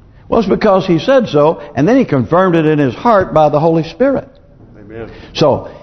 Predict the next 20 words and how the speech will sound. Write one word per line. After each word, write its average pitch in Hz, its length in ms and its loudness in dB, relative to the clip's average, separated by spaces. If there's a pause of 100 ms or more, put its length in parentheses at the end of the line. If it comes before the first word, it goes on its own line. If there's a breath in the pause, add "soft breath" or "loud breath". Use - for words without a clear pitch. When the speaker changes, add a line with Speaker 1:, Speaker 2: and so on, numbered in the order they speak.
(120)
Speaker 1:
if 101 140 0
you 139 160 4
didn't 156 400 2
know 151 500 2
who 131 140 -2
Jesus 127 360 -2
Christ 143 300 0
was, 147 400 0 (120)
well, 127 100 2
you 131 160 2
couldn't 117 260 -2
be 127 100 -8
saved. 160 320 -10 (260 soft breath)
In 185 160 0
the 170 80 0
sense 190 300 -2
that 156 120 0
He 185 100 2
was 143 200 0
truly 135 380 0